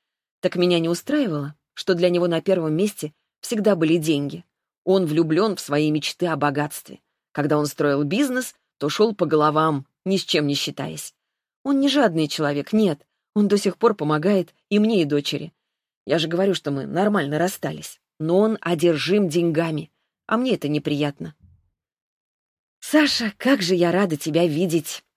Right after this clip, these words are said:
Она снова схватила его за руку. "Пойдем посидим где-нибудь. Мне обязательно нужно, чтобы ты рассказал мне, каково это — быть моряком и плавать на большом корабле".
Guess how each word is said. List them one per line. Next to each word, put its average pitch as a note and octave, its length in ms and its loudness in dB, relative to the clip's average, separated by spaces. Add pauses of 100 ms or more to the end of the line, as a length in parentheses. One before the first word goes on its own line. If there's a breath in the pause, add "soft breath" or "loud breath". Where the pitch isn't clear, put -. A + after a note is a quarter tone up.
(200)
Она D3+ 180 0
снова G#3 260 -2
схватила F3+ 460 -2
его D#3 200 0
за D#3 200 -2
руку. C#3+ 320 -10 (580)
"Пойдем C4 480 4
посидим A3 540 2
где-нибудь. A3+ 680 0 (140)
Мне F#3 240 4
обязательно E3 720 0
нужно, B3+ 320 0
чтобы D#3+ 260 0
ты E3 120 0
рассказал D#3 520 -2
мне, B3+ 220 -2
каково E3+ 480 0
это — F3 260 -4 (220)
быть F#3+ 240 -2
моряком D#3 600 2 (240 soft breath)
и - 100 0
плавать F3+ 440 0
на A3 120 0
большом D#3+ 420 2
корабле". D#3 480 2